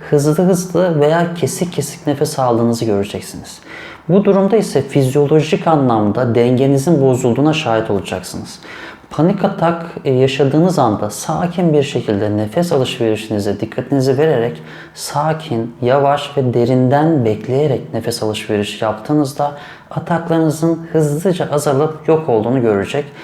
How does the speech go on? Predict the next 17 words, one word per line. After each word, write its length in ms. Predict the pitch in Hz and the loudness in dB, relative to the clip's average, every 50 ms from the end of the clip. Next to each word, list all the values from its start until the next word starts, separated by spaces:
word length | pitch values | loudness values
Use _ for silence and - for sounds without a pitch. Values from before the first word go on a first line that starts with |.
| - - - - | -20 -18 -4 -4
ve 160 | 135 135 135 | -4 -2 -2
"Kontrol 760 | - - 127 120 120 120 - 135 127 135 139 131 120 104 101 | -2 -2 0 0 0 0 0 0 2 2 2 0 0 -2 -2
bende" 420 | 113 107 107 107 107 101 107 95 90 - - | 0 0 2 2 2 0 0 -2 -4 -6 -8
düşüncesi 560 | - 104 - - 107 101 101 95 - - 131 | -8 -8 -4 -4 -2 -2 -2 -2 -4 -4 -2
gelişecektir. 840 | 117 110 101 101 101 - - - 95 92 - - - - - - - - - - - - - - - - - - - - | 0 0 0 0 -2 -6 -6 -6 -6 -6 -6 -12 -16 -16 -18 -18 -20 -20 -20 -20 -20 -18 -16 -14 -14 -14 -16 -16 -6 0
Bu 140 | 156 196 196 | 2 2 4
düşünce 420 | 226 208 - - 208 196 196 226 | 2 0 0 0 0 2 4 2
ise 300 | 233 214 208 - 123 120 | 2 2 0 0 0 0
size 480 | 123 - - - 160 156 165 165 139 139 | 0 -2 -2 -2 0 2 2 2 4 2
bu 60 | 170 | 2
hastalığı 560 | 175 - 202 202 202 - - 156 135 123 123 | 0 0 -2 -2 -2 0 0 2 2 4 4
yenme 400 | 117 113 117 120 135 160 180 175 | 4 4 2 2 2 2 0 0
konusunda 680 | 175 165 147 127 - - - 113 110 107 147 160 156 - - - - - - | 0 0 0 0 0 -2 0 0 0 2 0 0 -2 -4 -10 -14 -18 -8 -2
en 160 | - 196 202 | 2 4 4
önemli 380 | 190 180 165 156 147 143 135 127 | 6 6 4 4 4 4 2 2
şey 220 | - - - 170 | 0 0 2 2
olan 440 | 156 123 110 110 113 117 127 131 - | 4 4 4 2 0 0 -2 -4 -6